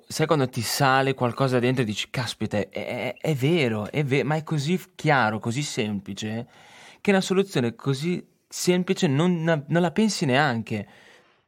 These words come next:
La questione migratoria, la questione dei cambiamenti climatici, la questione della, per esempio anche della, dell'automazione nel mondo del lavoro, di come le macchine supereranno a livello anche quantistico i lavoratori um-,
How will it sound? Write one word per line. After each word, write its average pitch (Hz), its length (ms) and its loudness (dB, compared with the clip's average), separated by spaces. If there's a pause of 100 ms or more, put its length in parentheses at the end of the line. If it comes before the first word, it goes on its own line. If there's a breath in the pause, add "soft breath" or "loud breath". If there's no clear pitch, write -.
(120)
La 185 140 -2
questione 151 360 0
migratoria, 113 680 0
la 117 120 -6
questione 123 400 0
dei 117 100 0
cambiamenti 117 460 0
climatici, 113 640 -6 (520 soft breath)
la 123 180 0
questione 135 400 0
della, 123 520 2 (120)
per 117 120 -6
esempio 117 320 0
anche 123 180 2
della, 117 440 2
dell'automazione 120 880 2
nel 117 100 0
mondo 117 220 2
del 117 80 2
lavoro, 117 380 2
di 117 100 -2
come 117 160 -2
le 120 60 2
macchine 139 360 0
supereranno 120 680 2 (340 loud breath)
a - 100 0
livello 123 340 4
anche 120 400 2
quantistico 120 800 2
i 113 320 2
lavoratori 117 600 2
um-, 120 220 -2